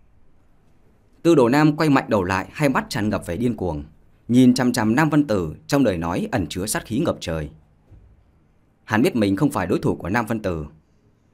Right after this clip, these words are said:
nhưng giờ phút này khi mà mơ hồ nhìn thấy Vương Lâm đang gặp nguy cơ không ổn, với tính cách của Tư Đồ Nam hắn, dù ngay cả sư tôn Thanh Lâm ở trước mặt, hắn cũng sẽ không một chút do dự mà ra tay.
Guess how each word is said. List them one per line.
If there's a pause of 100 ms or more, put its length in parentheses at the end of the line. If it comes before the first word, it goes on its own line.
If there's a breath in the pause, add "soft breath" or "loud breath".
(160)
nhưng
giờ
phút
này
khi
mà
mơ
hồ
nhìn
thấy
Vương
Lâm
đang
gặp
nguy
cơ
không
ổn, (880)
với
tính
cách
của
Tư
Đồ
Nam
hắn, (440)
dù
ngay
cả
sư
tôn
Thanh
Lâm
ở
trước
mặt, (180)
hắn
cũng
sẽ (160)
không
một
chút
do
dự
mà
ra
tay.